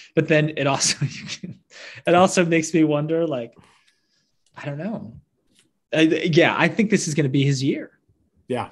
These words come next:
Speaker 1: Do you
Speaker 2: It's gonna
Speaker 1: think
Speaker 2: be his
Speaker 1: there's a,
Speaker 2: year.
Speaker 1: there is, do you think there's a chance, not will he, won't he, but do you think there's a chance that twenty twenty-two will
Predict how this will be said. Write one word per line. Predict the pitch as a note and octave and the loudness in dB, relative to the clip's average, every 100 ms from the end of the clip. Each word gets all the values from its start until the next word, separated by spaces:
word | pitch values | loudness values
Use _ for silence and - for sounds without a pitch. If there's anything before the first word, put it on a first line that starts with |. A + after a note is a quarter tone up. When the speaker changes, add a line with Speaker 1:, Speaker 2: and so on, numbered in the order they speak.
| - - | -16 -2
Speaker 1:
Do | E3 | 6
you | B3+ | 6
Speaker 2:
It's | |
gonna | D4 | 8
Speaker 1:
think | D4+ | 6
Speaker 2:
be | G#3+ | 6
his | G3 D#3 | 6 4
Speaker 1:
there's | C#3+ | -2
a, | |
Speaker 2:
year. | - - _ - | -6 -18 _ -6
Speaker 1:
there | G#3 A3+ | 2 2
is, | A3 F3+ | 2 -2
do | A#3 | -2
you | |
think | A3+ G#3+ | -4 -2
there's | F#3+ D3+ | -2 -2
a | |
chance, | - - C#3+ F2 - - - | -6 -4 -4 -6 -14 -20 -6
not | E3+ G#3+ A3 | 2 2 2
will | D3+ E3 | 4 6
he, | D#3+ D3 | 6 4
won't | C#3 C3 - | 2 -2 -4
he, | - | -10
but | - - | -12 -4
do | F3 | 0
you | |
think | F3+ G#3 F#3 | 2 2 2
there's | D#3+ D3 | 2 0
a | |
chance | - - - C3+ - - - - _ _ _ _ _ _ _ _ _ | -4 -6 -4 -8 -8 -14 -18 -18 _ _ _ _ _ _ _ _ _
that | B2+ A2 - _ | -6 -4 -8 _
twenty | - D3+ D#3 D#3+ | -6 0 2 0
twenty-two | D#3 D3+ C#3 - C3+ | 0 0 0 -2 -4
will | B2 | -4